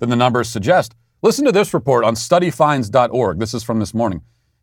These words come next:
It says four in ten covid nineteen patients are asymptomatic carriers of the virus responsible for over eight hundred thousand deaths in the United States. Researchers from China say a global study of almost thirty million people found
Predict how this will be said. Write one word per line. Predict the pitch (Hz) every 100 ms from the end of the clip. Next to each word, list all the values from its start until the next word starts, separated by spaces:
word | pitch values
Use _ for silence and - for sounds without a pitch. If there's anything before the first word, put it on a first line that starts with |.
| -
It | 131
says | 165 -
four | - 196 262
in | 240 -
ten | 175 165 131
covid | - 160 170
nineteen | 156 139 117 135 113
patients | 104 90 101 104
are | 113
asymptomatic | 131 175 165 190 160 139 127 113
carriers | - 156 127 101 95
of | 98
the | 104
virus | 120 101 98 107
responsible | - 117 117 117
for | 117 113
over | 107 107
eight | 110
hundred | 110 101
thousand | 107 107 104
deaths | 95 95 - _ _ _
in | -
the | 113
United | 107 98 98
States. | - 156 - - - _ _ _ _ _ -
Researchers | 127 175 165 156 -
from | 110
China | - 170 170
say | 139 147 120
a |
global | 113 151 180 185
study | - 131 113
of | 113
almost | 120 110 -
thirty | 170 196
million | 151 139 170 139
people | 117 156 143 90 101 - _ _ _
found | - 143 139 131